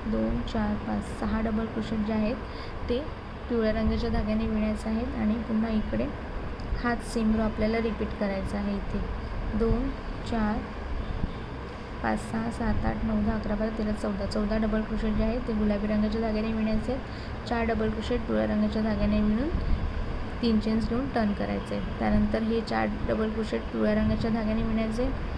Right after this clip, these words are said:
दोन डबल क्रोशेट गुलाबी रंगाच्या धाग्याने विणून उरलेले सगळे डबल क्रोशेट पिवळ्या रंगाच्या धाग्याने विणून तीन चेन्स घेऊन टर्न करायचं आहे. टर्न केल्यानंतर पुन्हा दोन, चार,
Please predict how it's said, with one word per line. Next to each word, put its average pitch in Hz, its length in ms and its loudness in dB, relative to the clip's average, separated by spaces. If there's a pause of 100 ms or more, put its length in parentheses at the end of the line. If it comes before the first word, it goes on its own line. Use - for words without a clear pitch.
(320)
दोन 240 200 4
डबल 220 200 0
क्रोशेट 226 300 0
गुलाबी 214 320 2
रंगाच्या 220 360 2
धाग्याने 220 340 4
विणून 240 240 4 (440)
उरलेले 220 360 4
सगळे 226 280 0
डबल 214 260 2
क्रोशेट 214 400 2 (1300)
पिवळ्या 220 240 6
रंगाच्या 214 360 4
धाग्याने 214 400 4
विणून 247 280 2
तीन 226 260 4
चेन्स 220 320 4
घेऊन 240 200 8
टर्न 202 300 4
करायचं 196 360 2
आहे. 196 180 0 (500)
टर्न 226 160 4
केल्यानंतर 226 460 0
पुन्हा 226 320 2
दोन, 214 400 4 (460)
चार, 208 320 2